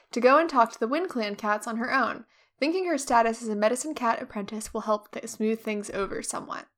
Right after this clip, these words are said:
What they see in WindClan territory is a swath of discre-, destruction from the two-leg machines, which have scared away any prey.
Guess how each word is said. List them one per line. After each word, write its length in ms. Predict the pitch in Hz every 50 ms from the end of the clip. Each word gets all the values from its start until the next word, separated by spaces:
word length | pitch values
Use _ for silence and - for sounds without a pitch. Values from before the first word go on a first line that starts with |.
| _ _ _ _ _ _ _ _ _ _ _ _ - - _
What 160 | - 240 226
they 100 | 254 254 233
see 240 | - - 320 311
in 140 | 254 226 220
WindClan 420 | 254 311 359 339 - 294 240 220 214
territory 480 | - 226 220 214 208 - 220 214 214
is 80 | 220 220
a 60 | 220
swath 540 | 214 - - - - 240 240 277 294 285 -
of 80 | 339
discre-, 500 | - 330 320 - - 226 214 - - -
destruction 560 | - 220 220 - - 220 208 - - 220 214 208
from 160 | - - 220
the 80 | 220
two-leg 420 | 214 - - 277 277 277 262 262 262
machines, 540 | 247 226 - - 214 - - - 247 - - _
which 140 | - 208 -
have 100 | 208 -
scared 260 | - - 285 294 302
away 240 | 277 240 214 208 -
any 200 | - 214 226 220
prey. 360 | 214 - 233 233 - - 247